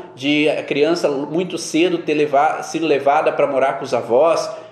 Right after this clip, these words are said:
Por necessidades financeiras, por N possibilidades, porque a mãe tinha que trabalhar e a criança às vezes não podia ficar junto. Então, a gente sempre dentro do curso Origens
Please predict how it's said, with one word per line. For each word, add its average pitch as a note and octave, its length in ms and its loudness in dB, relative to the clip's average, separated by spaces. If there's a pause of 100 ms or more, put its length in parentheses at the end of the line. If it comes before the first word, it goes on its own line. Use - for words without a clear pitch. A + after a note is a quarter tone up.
(120)
Por C3+ 140 -4
necessidades C3+ 960 -2
financeiras, B2 760 0
por - 180 -8
N D3+ 220 -2
possibilidades, B2+ 640 -2
porque - 200 -4
a B2+ 40 2
mãe C#3+ 140 -4
tinha D3 160 -8
que - 80 -12
trabalhar B2+ 840 0
e C3 80 2
a C3+ 80 0
criança C#3+ 460 0
às A#2+ 60 -6
vezes C#3+ 220 -2
não C#3 100 -6
podia C3 340 -4
ficar B2 340 -2
junto. C#3 460 0 (380)
Então, F3+ 380 2 (100)
a D3+ 120 0
gente E3+ 220 -2
sempre A3 300 -4
dentro F#3+ 260 0
do E3+ 120 -4
curso D3+ 280 -2
Origens E3 560 -2